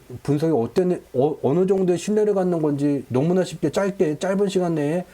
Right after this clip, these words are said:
알 수 있죠. 그것을 알았다면 행동으로 옮겼어야 되는 거죠.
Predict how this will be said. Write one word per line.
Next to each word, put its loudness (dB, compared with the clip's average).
알 -2
수 0
있죠. 0
그것을 0
알았다면 2
행동으로 2
옮겼어야 2
되는 2
거죠. -2